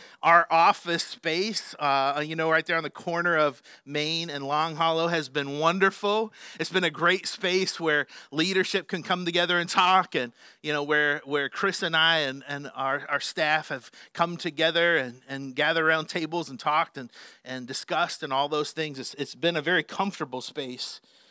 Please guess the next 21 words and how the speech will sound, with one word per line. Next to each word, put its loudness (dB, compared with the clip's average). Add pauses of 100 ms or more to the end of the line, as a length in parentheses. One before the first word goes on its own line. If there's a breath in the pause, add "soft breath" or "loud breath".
(380 soft breath)
It's -4
been -4
convenient. -8 (720 soft breath)
We -2
would 4
rather 4
sacrifice -2
convenience -8
over 0
what 0
we -8
feel -6
like -2
God 0
is -8
calling -6
us -10
to -8
in -8
the -14
future. -16